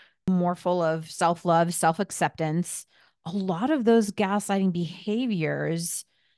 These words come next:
naturally fall away even more. Now, it takes time because we're not, like you said, you can't just snap your fingers and all of a sudden be self-aware.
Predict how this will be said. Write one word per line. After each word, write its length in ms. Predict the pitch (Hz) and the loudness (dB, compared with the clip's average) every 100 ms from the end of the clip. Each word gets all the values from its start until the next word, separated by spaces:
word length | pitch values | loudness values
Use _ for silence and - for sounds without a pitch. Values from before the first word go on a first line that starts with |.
| _ _ 165 | _ _ 0
naturally 680 | 165 165 175 - 214 226 | 2 2 -2 -2 0 0
fall 680 | 226 - - 160 156 165 180 | -2 -4 -2 2 2 2 0
away 260 | 185 160 151 | -2 -2 -4
even 300 | - 170 214 | -4 0 4
more. 220 | 214 156 | 4 2
Now, 120 | 156 | 0
it 100 | 160 | -4
takes 280 | - 185 - | -4 -6 -8
time 560 | - 370 277 156 170 220 _ | -4 0 2 2 0 -2 _
because 200 | 196 214 | -2 2
we're 60 | 220 | 4
not, 320 | 220 262 - | 4 4 2
like 160 | 220 226 | -2 0
you 60 | |
said, 140 | 220 185 | 0 0
you 100 | 175 | 0
can't 180 | 233 | -4
just 160 | 226 - | -4 -4
snap 360 | - 202 208 220 | 0 0 0 -2
your 100 | 208 | -2
fingers 440 | 226 226 175 170 | 0 2 2 2
and 60 | 175 | 0
all 80 | |
of 40 | 180 | 0
a 40 | |
sudden 220 | 190 190 | 0 0
be 120 | 185 185 | 0 0
self-aware. 680 | 185 185 180 170 202 160 | 0 0 0 2 2 2